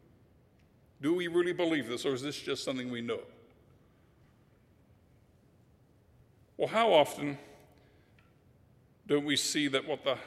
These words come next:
heart is full of, the mouth speaks? And when it comes to Judgment Day, what is our heart full of? Have you ever said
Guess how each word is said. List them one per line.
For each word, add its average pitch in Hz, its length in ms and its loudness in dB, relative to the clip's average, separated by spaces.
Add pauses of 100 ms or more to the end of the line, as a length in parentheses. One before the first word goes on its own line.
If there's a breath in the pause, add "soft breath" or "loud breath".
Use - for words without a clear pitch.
(160)
heart 180 360 -2
is 139 180 -6
full 160 380 -4
of, 98 360 -4
the 117 80 -8
mouth 123 480 -2
speaks? - 760 -12 (1500 loud breath)
And 160 100 -6
when 220 80 2
it - 80 -4
comes 254 240 0
to 185 300 6 (420)
Judgment 180 560 4
Day, 101 420 -2 (1300)
what 160 180 -2
is 220 140 -2
our 185 160 4
heart 151 280 0
full 113 300 -2
of? - 60 -16 (1600 soft breath)
Have 180 120 -6
you 247 100 4
ever 220 140 4
said 165 500 6